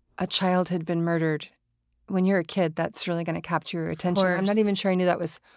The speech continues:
Speaker 1: possible for a kid to
Speaker 2: Right.
Speaker 1: be murdered. And I did not know the story of the real-life Lady in the Lake, Shirley Partridge, until I came to work at the Baltimore Sun more than twenty years later.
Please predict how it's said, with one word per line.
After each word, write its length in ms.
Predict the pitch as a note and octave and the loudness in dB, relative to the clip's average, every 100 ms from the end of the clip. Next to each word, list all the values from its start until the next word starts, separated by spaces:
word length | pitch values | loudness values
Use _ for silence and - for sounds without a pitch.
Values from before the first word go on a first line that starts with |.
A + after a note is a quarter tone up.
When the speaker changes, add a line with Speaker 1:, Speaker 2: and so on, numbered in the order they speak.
| - - _ - | -20 -20 _ 0
Speaker 1:
possible 500 | G#3+ G#3+ C#4 C4 B3 | 4 4 6 4 4
for 140 | A3 | 2
a 40 | G3+ | 2
kid 240 | F#3+ F3+ | 0 2
to 60 | F3+ | 6
Speaker 2:
Right. 180 | F3 E3+ | 6 8
Speaker 1:
be 40 | |
murdered. 320 | F#3+ A#3 A#3+ - - - - - - _ _ _ _ _ _ _ | 6 6 4 -2 -20 -20 -20 -20 -20 _ _ _ _ _ _ _
And 280 | A3 G#3 G3+ - | 4 4 6 6
I 160 | G#3+ | 8
did 140 | A#3+ A#3 | 8 8
not 200 | A3 G#3 | 6 6
know 180 | G3 F#3+ | 4 4
the 120 | G3 | 2
story 720 | - G3+ F#3 F#3 F3+ F3+ F3+ - | 0 2 4 4 2 0 -2 -6
of 220 | F#3 E3+ E3+ | -4 -2 0
the 120 | F3 | 2
real-life 500 | F3+ F#3 F3+ F3 F3+ | 4 4 4 0 0
Lady 220 | F3+ F3 | 0 2
in 80 | E3+ | 0
the 120 | F3 | 2
Lake, 240 | F3+ F3+ - | 2 0 -2
Shirley 300 | - E3+ F3 | -2 -2 -2
Partridge, 480 | F3+ E3 F3+ E3 | -2 -2 -2 -4
until 280 | - F3 F#3 | -2 -2 0
I 100 | E3+ | -2
came 220 | E3 E3+ | -2 -2
to 100 | E3+ | -2
work 220 | E3 D#3+ F3 | -2 -2 -4
at 100 | E3 | -6
the 80 | |
Baltimore 460 | E3 D#3 - F3 E3 | -4 -4 -4 -4 -2
Sun 440 | - E3+ E3+ E3+ E3 - - - _ _ _ _ _ _ - | -4 -4 -4 -6 -10 -20 -20 -20 _ _ _ _ _ _ -6
more 200 | F#3 F3+ | 0 2
than 120 | E3+ F3+ | 2 0
twenty 240 | F3+ F3+ | 0 0
years 200 | F3+ F3+ | -2 -2
later. 220 | G#3 - | -6 -8